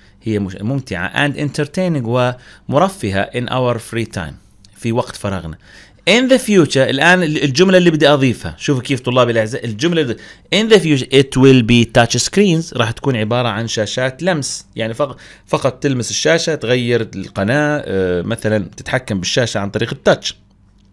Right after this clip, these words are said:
Televisions will be three dimensions، راح تكون ثلاثية الأبعاد.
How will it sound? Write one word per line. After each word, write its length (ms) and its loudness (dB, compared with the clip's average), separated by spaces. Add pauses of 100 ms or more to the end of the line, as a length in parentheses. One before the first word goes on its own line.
(440)
Televisions 460 6 (480)
will 260 4
be 180 0 (100)
three 180 0
dimensions، 560 0
راح 120 -4
تكون 240 -8
ثلاثية 480 -4
الأبعاد. 420 -4